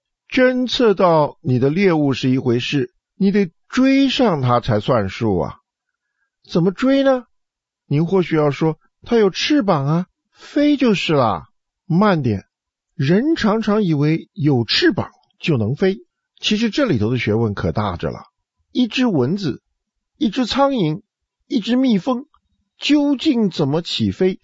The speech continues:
直到今天呢，没有人知道。因为照我们目前所有的知识水平，你把昆虫身上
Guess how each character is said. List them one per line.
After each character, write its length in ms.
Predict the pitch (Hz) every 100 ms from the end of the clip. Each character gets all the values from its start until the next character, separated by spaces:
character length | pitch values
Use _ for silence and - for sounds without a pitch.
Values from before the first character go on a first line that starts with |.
| _ _ _ _
直 240 | - 170
到 220 | 220 208
今 260 | 131 185 185
天 220 | 190 185
呢， 140 | 175 - _ _ _
没 340 | - 131 135 180
有 200 | 160 110
人 260 | 95 107
知 160 | 123 139
道。 220 | 143 - _ _ _ _
因 140 | - 269
为 100 | 254
照 220 | 277 320
我 160 | 202 156
们 140 | 202
目 240 | 269 349
前 280 | 233 196 185
所 400 | 175 - 127 240
有 120 | 330
的 100 | 147
知 200 | 135 165
识 140 | 156 151
水 220 | 113 85
平， 240 | 95 101 - _ _ _ -
你 120 | 214
把 140 | 190
昆 320 | 135 - 247 240
虫 180 | 196
身 240 | 190 220 214
上 200 | 220